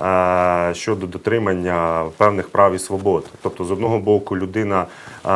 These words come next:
громадянин, людина, е, повинні безпосередньо брати на себе зобов'язання дотримуватися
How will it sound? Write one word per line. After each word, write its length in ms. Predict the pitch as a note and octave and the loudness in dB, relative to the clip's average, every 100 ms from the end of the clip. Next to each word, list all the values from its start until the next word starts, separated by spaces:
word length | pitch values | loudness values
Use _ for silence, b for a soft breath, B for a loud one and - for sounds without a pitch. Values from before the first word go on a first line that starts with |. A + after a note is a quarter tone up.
| F#2 F2+ | 4 4
громадянин, 680 | F#2+ G2 G2 G2+ A2 A#2 | 2 0 0 0 0 0
людина, 880 | F2+ F2 A2 G#2 F2+ - F#2+ F#2 F2+ | -2 -2 0 0 0 2 2 4 2
е, 20 | F2 | 2
повинні 500 | G2 G2 A2 G2+ F#2+ | 0 0 0 0 -2
безпосередньо 1000 | F#2+ - G2 G#2 G#2 F#2+ F#2 F2+ F2 E2+ | -2 -4 -4 0 0 0 0 0 0 0
брати 320 | E2+ G#2 G2+ | 4 4 4
на 80 | F#2 | -4
себе 260 | - G2 F2 | -4 -4 -4
зобов'язання 540 | F2+ F2+ F#2 G2+ F#2 | -4 -2 -2 0 -2
дотримуватися 960 | F2 A#2+ A#2 G#2+ F2 F2 E2 F2 - G2 | 2 2 4 2 0 -4 -6 -10 -4 -4